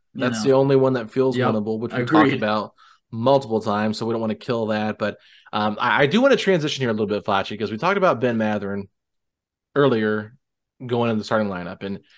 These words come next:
Speaker 1: one of the things that's been a very hot talking point across the N B A land is the Rookie of the Year race.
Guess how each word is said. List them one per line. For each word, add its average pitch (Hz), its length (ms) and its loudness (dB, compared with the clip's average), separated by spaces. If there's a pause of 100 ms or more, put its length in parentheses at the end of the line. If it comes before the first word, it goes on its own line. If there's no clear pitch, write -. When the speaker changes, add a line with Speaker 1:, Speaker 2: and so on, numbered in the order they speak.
(560)
Speaker 1:
one 175 180 4
of 202 80 4
the 180 80 2
things 180 280 0
that's 131 140 0
been 135 200 0
a 131 60 0
very 123 640 0 (960)
hot - 320 -2
talking 123 400 -2
point 101 400 -8 (300)
across 123 460 -2
the 123 160 -4
N 123 80 0
B 117 220 -4
A 139 60 2
land 95 380 -6 (640)
is 110 140 -4
the 113 80 -2
Rookie 147 400 -2
of 131 220 0
the 117 100 -2
Year 107 260 -2
race. 87 560 -8